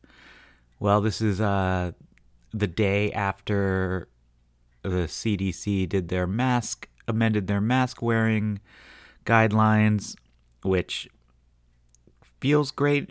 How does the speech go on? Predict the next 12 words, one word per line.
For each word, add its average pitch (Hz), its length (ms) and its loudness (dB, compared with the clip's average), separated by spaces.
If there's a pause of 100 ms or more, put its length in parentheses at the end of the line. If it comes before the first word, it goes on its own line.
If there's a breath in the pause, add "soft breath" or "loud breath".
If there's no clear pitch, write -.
(120)
and 113 120 2
also 110 460 4
kind 107 240 2
of 95 160 0
feels 98 380 0
weird, 107 340 4
and 90 320 -2
I 90 80 -2
don't 87 160 -2
really 85 260 -2
know. 87 360 0 (580 loud breath)
Uh, 82 640 0